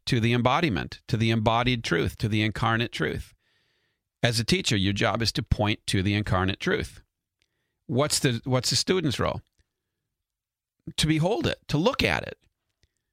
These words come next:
Okay, now you are witnessing to it in large part by teaching them how to look, by teaching them how to hear,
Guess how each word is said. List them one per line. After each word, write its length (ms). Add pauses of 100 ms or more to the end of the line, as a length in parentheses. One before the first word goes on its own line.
(540)
Okay, 260
now 220 (220)
you 280
are 380 (160)
witnessing 960
to 240
it 240 (500)
in 160
large 320
part 220
by 100
teaching 340
them 120
how 100
to 80
look, 400 (260)
by 120
teaching 320
them 80
how 80
to 60
hear, 520